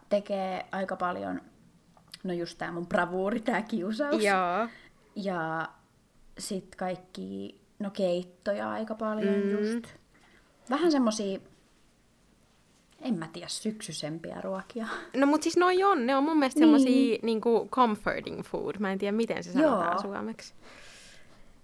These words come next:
Speaker 2: Mut mä teen kans tosi paljon enemmän keittoja ja sit tulee ehkä tehtyä just kaikkea sellaista lasagnea ja en mä tiedä edes, miten se
Speaker 1: Joo.
Speaker 2: selittäis, mut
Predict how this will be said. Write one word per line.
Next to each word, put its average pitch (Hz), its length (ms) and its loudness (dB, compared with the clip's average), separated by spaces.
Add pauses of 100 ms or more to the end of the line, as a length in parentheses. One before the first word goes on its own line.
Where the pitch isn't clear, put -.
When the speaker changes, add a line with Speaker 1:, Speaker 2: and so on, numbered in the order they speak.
(380)
Speaker 2:
Mut 202 240 -4 (300)
mä 208 200 0
teen 175 240 -2
kans 185 200 -6
tosi 202 240 -4
paljon 156 300 0
enemmän 165 340 -8
keittoja 240 640 0
ja 190 160 0
sit 202 240 -6
tulee 208 200 -2
ehkä 202 220 -8
tehtyä 196 380 -6
just 190 240 -8
kaikkea 165 400 -6
sellaista 165 580 -10
lasagnea 180 800 -8
ja 180 200 -10 (640)
en 254 140 -6
mä 196 160 -4
tiedä 190 320 -4
edes, - 140 -6
miten 202 240 -2
se 226 60 2
Speaker 1:
Joo. 196 180 0
Speaker 2:
selittäis, 226 480 -8
mut 240 120 -8